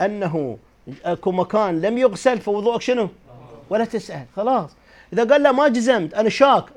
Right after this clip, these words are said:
شاك، جميع صور الشك، وضوءك شنو؟ انتهينا. إجاني شخص يقلد السيد خوي وسألني نفس السؤال، لازم أقول له: "تعال، تعال. الحين أنت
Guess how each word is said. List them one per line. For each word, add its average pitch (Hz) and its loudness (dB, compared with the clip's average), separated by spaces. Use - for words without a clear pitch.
شاك، 277 4
جميع 220 2
صور 208 -2
الشك، 202 -6
وضوءك 214 0
شنو؟ 247 0
انتهينا. 113 -10
إجاني 180 -2
شخص 190 -6
يقلد 185 -6
السيد 190 -6
خوي 196 -10
وسألني 233 4
نفس 208 4
السؤال، 160 4
لازم 147 -2
أقول 131 -6
له: 113 -6
"تعال، 107 -8
تعال. 95 -14
الحين 147 -6
أنت 175 -4